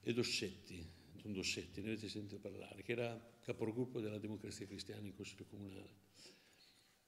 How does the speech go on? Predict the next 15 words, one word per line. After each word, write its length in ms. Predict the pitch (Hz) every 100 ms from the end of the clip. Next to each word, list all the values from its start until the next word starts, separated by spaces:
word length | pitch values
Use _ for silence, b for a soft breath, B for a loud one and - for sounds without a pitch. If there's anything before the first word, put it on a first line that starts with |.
| _ _ -
Tutti 160 | 247 220
erano 160 | 127
favorevoli 500 | 131 113 110 120 127
ai 100 | 110
sistemi 440 | - 107 - 120 120
di 100 | 110
partecipazione 1000 | 113 - - - - 98 - 117 117 110
del, 160 | 107 104
e 80 | 120
di 100 | 117
decentramento 1400 | 107 98 117 98 101 104 113 123 120 - 110 107 107 - B B B B B B B B - - - - - - - - - - - _ - _ _ -
dell'amministrazione 1080 | 143 131 123 127 127 127 113 120 - 139
comunale, 500 | 135 120 120 139 143
soprattutto 720 | 139 113 117 139 - 131 135 -
per 320 | 123 123